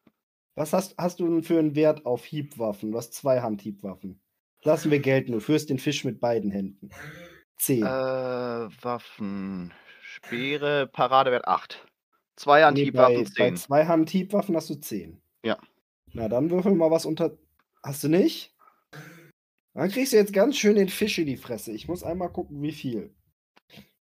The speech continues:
Speaker 1: Ja, also, wenn, sagen wir mal, der hat wehgetan, aber du kannst noch stehen, aber wenn du noch so einen abkriegst, ist vorbei.
Speaker 2: Okay.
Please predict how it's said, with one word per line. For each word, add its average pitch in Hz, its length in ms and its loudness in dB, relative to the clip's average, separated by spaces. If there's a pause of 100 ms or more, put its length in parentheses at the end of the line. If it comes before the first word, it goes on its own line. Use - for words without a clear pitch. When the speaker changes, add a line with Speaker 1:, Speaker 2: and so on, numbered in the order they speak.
(840)
Speaker 1:
Ja, 147 320 2
also, 151 380 0
wenn, 165 140 2
sagen 196 140 6
wir 190 80 6
mal, 180 400 2
der 175 240 2
hat 175 200 -2
wehgetan, 196 500 2
aber 175 140 0
du 147 100 -4
kannst 185 280 -2
noch 160 80 -2
stehen, 170 240 -4
aber 147 160 -2
wenn 147 120 0
du 156 80 2
noch 165 200 0
so 160 160 -4
einen 147 240 -2
abkriegst, 196 460 -6
ist 180 140 -8
vorbei. 139 400 -8 (420)
Speaker 2:
Okay. 92 360 -8